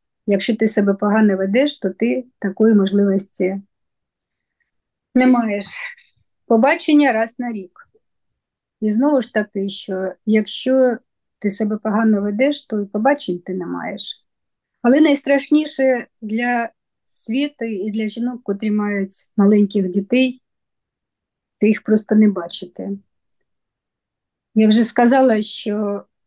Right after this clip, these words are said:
найменшій дочці було чотири роки, коли мами не стало, не, не стало, Боже, забрали маму.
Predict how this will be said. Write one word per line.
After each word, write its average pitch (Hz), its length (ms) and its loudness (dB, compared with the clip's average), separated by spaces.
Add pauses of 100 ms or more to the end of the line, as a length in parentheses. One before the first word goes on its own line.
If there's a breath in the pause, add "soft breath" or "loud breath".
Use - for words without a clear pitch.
(600)
найменшій 233 540 0
дочці 294 420 -8
було 208 520 -4 (100)
чотири 226 440 -4
роки, 180 360 -4
коли 196 180 -2
мами 208 420 -2 (200)
не 185 140 0
стало, - 460 -6
не, 196 500 4
не 190 180 2
стало, 240 420 0
Боже, 196 420 -6 (380 loud breath)
забрали 220 460 2
маму. 185 460 -6